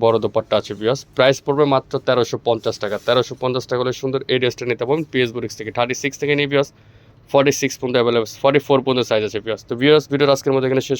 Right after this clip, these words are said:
করে দিলাম। ভালো লাগে লাইক করবেন, শেয়ার করবেন, নতুন চ্যানেল সাবস্ক্রাইব করে রাখবেন। আর আমাদের এখানে হোলসেল অ্যাভেলেবল, যারা পাইকারি নিতে চাচ্ছেন অবশ্যই আমাদের পিএস বুটিক শপটা ভিজিট করবেন। এখানে অনেক সুন্দর সুন্দর ডিজাইন আছে ভিউয়ার্স, রেডিমেড থ্রি পিস কালেকশনের মধ্যে। তো শপের অ্যাড্রেসে দিয়ে দিচ্ছি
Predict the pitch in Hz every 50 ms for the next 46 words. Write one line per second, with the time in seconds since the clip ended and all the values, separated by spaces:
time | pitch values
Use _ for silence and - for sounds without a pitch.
0 | - - 139 139 139 139 135 120 120 131 135 131 131 131 127 123 - - 131 143
1 | 127 - - 135 127 127 139 135 135 127 120 123 113 127 117 120 - 131 123 -
2 | - 143 135 131 - 139 135 135 127 123 165 208 - _ - - - - - -
3 | - _ _ - 123 127 135 147 147 160 160 160 120 127 139 139 - - 147 139
4 | 131 131 120 117 127 135 127 131 127 131 - 135 135 131 143 147 143 139 143 143
5 | 143 135 - 147 139 135 131 123 - - 135 131 131 135 - - 135 135 123 123
6 | 131 131 117 - 131 113 - 131 123 123 120 123 117 - 139 147 160 131 127 135
7 | 131 - - - - - 135 156 156 - - 156 147 151 135 - 147 143 143 139
8 | 135 127 139 135 135 131 - 131 127 135 123 117 123 127 127 127 127 - - -
9 | 120 - 120 - - 127 123 117 - - 117 117 117 120 120 175 208 - - -
10 | - - - - - _ - 127 - - 151 147 160 151 143 143 139 - 143 131
11 | 127 117 110 - -